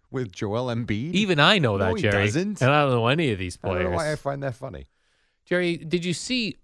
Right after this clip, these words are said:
Speaker 2: Jerry Jones? He owns the Dallas Cowboys.
Speaker 1: He does?
Speaker 2: He was, uh, talking about a Dez Bryant
Speaker 1: Good,
Speaker 2: signing.
Speaker 1: let's go.
Speaker 2: Are you
Speaker 1: I would,
Speaker 2: interested in
Speaker 1: yes,
Speaker 2: that?
Speaker 1: I would. A hundred percent I would be interested in that.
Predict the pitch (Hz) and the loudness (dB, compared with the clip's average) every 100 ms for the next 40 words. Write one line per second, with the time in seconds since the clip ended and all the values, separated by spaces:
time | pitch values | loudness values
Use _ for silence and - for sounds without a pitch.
0 | 117 - 165 175 131 104 143 147 120 107 | -4 0 0 0 -4 -2 0 0 0 -4
1 | 131 - 123 120 110 - 110 104 101 95 | -6 -4 -2 -2 -4 -6 -2 0 0 -2
2 | - 127 110 90 90 101 98 113 123 175 | -2 0 0 -4 0 0 2 0 0 0
3 | 226 214 156 - _ _ _ _ _ - | -2 -4 -8 -12 _ _ _ _ _ -2
4 | 233 240 196 147 147 127 123 160 160 - | -2 0 0 2 2 2 0 2 2 2
5 | 139 120 131 123 113 101 139 160 127 104 | 2 4 4 4 0 2 2 2 -2 0
6 | 123 175 254 165 98 151 202 117 101 92 | 2 2 0 -2 -2 0 2 2 2 0
7 | 92 160 120 - - 117 135 151 151 185 | 0 0 -2 -6 2 4 6 4 2 0
8 | - 196 156 214 - 107 117 160 202 113 | 2 2 4 2 2 -2 -4 -4 -4 -4
9 | 127 185 196 180 190 202 127 90 85 80 | -6 -6 -8 -8 -6 -4 -4 -4 -8 -8
10 | 82 92 80 78 55 | -12 -10 -10 -12 -14